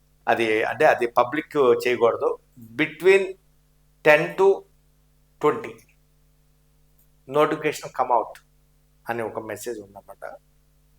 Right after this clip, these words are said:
కాబట్టి between ten to twenty మార్చిలో,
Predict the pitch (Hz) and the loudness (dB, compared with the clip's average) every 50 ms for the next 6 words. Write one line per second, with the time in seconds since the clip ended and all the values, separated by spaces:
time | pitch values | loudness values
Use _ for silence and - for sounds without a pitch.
0 | _ _ _ _ _ _ _ _ _ _ _ _ _ - 151 160 160 175 170 170 | _ _ _ _ _ _ _ _ _ _ _ _ _ 8 10 10 10 8 6 6
1 | 180 175 147 135 131 143 - _ _ _ _ _ _ _ _ 139 131 147 135 135 | 4 4 6 4 4 0 -2 _ _ _ _ _ _ _ _ -6 -6 -6 -4 0
2 | 151 175 170 156 - - 151 147 147 156 - - 196 202 208 - - - _ _ | 0 0 0 0 -4 2 2 2 2 2 -2 -2 0 0 0 0 -2 -8 _ _
3 | _ _ _ _ _ _ _ _ _ _ _ _ 156 165 151 - - - - _ | _ _ _ _ _ _ _ _ _ _ _ _ 0 0 0 0 -8 -12 -14 _
4 | - _ _ _ _ _ _ _ _ _ _ _ _ _ _ _ _ _ _ _ | -20 _ _ _ _ _ _ _ _ _ _ _ _ _ _ _ _ _ _ _
5 | _ _ _ _ _ _ _ _ _ 123 139 139 139 135 - - 101 101 - | _ _ _ _ _ _ _ _ _ 6 6 6 6 6 0 -8 -8 -12 -14